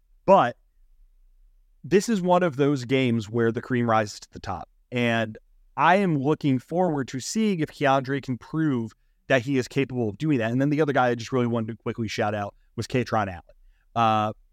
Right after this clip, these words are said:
because I think if Penn State, I think with what we've seen, and I, I don't know how to phrase this because this is a really difficult, really tough thing, uh,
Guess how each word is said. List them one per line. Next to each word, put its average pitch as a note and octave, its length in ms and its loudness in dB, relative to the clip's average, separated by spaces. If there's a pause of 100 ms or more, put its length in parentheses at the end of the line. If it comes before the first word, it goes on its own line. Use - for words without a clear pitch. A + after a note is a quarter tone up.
because C#3+ 380 0 (140)
I C#3+ 180 2
think A3+ 400 0
if G3 180 -2
Penn E3 240 -2
State, C#3 420 -4 (800)
I D#3+ 120 6
think A3+ 200 0
with A3+ 160 -2
what F3 220 2
we've D#3+ 200 -2
seen, A2+ 200 -2
and B2 120 -4
I, C#3 180 0 (340)
I D3+ 100 -2
don't G3 340 2
know G3 120 0
how D#3 120 0
to C3 60 0
phrase - 340 -12 (120)
this - 240 -20 (440)
because C3+ 300 2
this C#3 140 -4
is C3 60 -4
a A#2+ 40 -2
really E3 320 0
difficult, C3+ 680 -2
really C3 360 -2
tough - 360 -2 (120)
thing, A2 320 -4 (600)
uh, A2+ 360 0